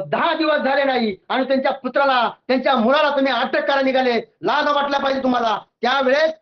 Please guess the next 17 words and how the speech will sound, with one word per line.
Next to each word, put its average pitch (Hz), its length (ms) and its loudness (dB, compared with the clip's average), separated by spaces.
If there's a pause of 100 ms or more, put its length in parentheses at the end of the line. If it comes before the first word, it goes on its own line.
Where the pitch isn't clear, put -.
(120)
हंबीर 247 280 0
मामांनी 254 300 0
त्यांना 254 300 -2
खडसावलं 247 580 0 (200)
आणि 233 220 -2 (160)
छत्रपती 233 680 -2
संभाजीराजांचा 214 800 -2
पन्हाळगडावरती 208 1040 -2
त्या 233 120 0
ठिकाणी 202 380 -2
राज्याभिषेक 202 560 -2
केला. 202 260 0 (300)
आणि 208 180 0
नंतरच्या 277 420 0
काळामध्ये 262 600 0 (200)
संभाजीराजांनी 262 960 2 (680)
ज्यावेळेस, 262 540 2